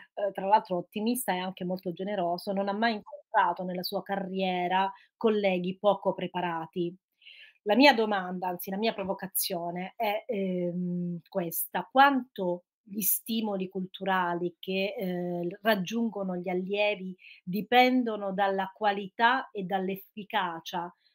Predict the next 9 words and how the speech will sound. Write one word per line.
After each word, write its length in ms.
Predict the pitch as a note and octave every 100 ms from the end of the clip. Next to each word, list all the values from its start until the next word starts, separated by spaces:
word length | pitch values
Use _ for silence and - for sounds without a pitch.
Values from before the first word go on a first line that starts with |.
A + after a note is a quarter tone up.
| -
del 260 | F#3 G3
messaggio 760 | G3 F#3+ - G#3+ G3 G3 F#3+ F#3+
educativo 1040 | F3+ F#3 G3+ F#3 G3+ G#3 F#3+ G#3 G#3+ -
e 160 | - F#3
culturale 720 | - F3+ - F#3+ F#3 F3+ F#3 F3
trasmesso 580 | F3+ F3 F3+ F3+ -
dai 140 | F3 F3
loro 240 | F3 F3
insegnanti? 880 | E3+ E3 F3 E3+ E3+ D#3 D#3 - D#3